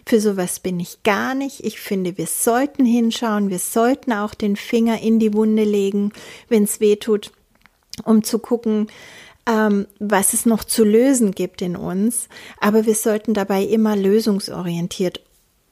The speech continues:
ähm, vorgehen. Das heißt, wenn du dich vielleicht zwanzig Minuten am Tag kritisch informierst über, was ist alles so los, und dann auch dich selbst dabei beobachtest und die Dinge bewusst umschreibst, den Film neu drehst,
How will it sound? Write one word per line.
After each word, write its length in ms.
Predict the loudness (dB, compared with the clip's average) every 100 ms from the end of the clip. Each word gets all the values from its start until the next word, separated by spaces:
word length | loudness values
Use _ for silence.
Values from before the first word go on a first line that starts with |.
| -8
ähm, 340 | -6 -4 -6
vorgehen. 920 | -6 0 2 4 2 -4 -4 -6 -6 -10 -18 -20 -8
Das 200 | -4 0
heißt, 380 | 2 2 0 -2
wenn 140 | 0
du 80 | 0
dich 200 | -2 -4
vielleicht 680 | -4 -4 -4 -6 -8 -16 -6
zwanzig 420 | 0 2 2 2
Minuten 440 | 2 2 0 -4
am 180 | -2 -2
Tag 340 | -2 -4 -4 -8
kritisch 480 | -4 -2 0 0
informierst 840 | 0 0 0 0 4 4 4 0 -4
über, 380 | -2 0 0 -2
was 200 | -4 -4
ist 140 | -4
alles 340 | -4 -4 -4
so 120 | -2 0
los, 460 | 2 0 -2 -8 -18 -20 -20 -20 -20
und 180 | 0 2
dann 200 | 2 0
auch 180 | 0 -4
dich 240 | -2 -2 0
selbst 360 | 0 0 0
dabei 260 | -2 0 -2
beobachtest 880 | -2 0 0 0 -4 -4 -6 -6
und 260 | -6 -6 -2
die 180 | -4 -2
Dinge 280 | 0 0 0
bewusst 580 | -2 -2 -2 -2 -8 -10
umschreibst, 1000 | 0 4 4 2 -4 -8 -8 -8 -10 -4
den 140 | 0 0
Film 340 | 2 4 6
neu 400 | 4 4 2 0
drehst, 640 | -2 -8 -8 -6 -8 -10